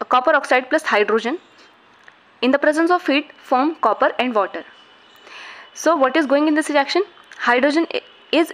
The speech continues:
added to the reactant, right?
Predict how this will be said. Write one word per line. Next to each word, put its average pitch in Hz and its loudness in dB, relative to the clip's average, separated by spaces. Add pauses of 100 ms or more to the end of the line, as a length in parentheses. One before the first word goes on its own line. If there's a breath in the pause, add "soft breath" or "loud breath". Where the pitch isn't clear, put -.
added 247 0
to 262 -2
the 240 0
reactant, 233 -4 (840)
right? 247 -2